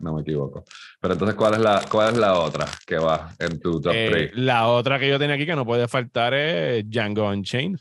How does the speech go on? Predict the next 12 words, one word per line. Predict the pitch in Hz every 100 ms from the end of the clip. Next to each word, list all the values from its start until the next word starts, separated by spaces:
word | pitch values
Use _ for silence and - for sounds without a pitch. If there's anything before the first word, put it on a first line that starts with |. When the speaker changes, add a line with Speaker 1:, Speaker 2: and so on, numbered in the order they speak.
| -
Speaker 2:
de | 107 95 92 92 90
Tarantino. | 90 87 82 110 101 90
Speaker 1:
Que | - -
ni | -
Speaker 2:
La | -
Speaker 1:
lo | 135
Speaker 2:
que |
Speaker 1:
nominaron | 131 131 127 139 127 104
también, | 104 98 101 95
es | 90 -
como | 92 87
que, | 82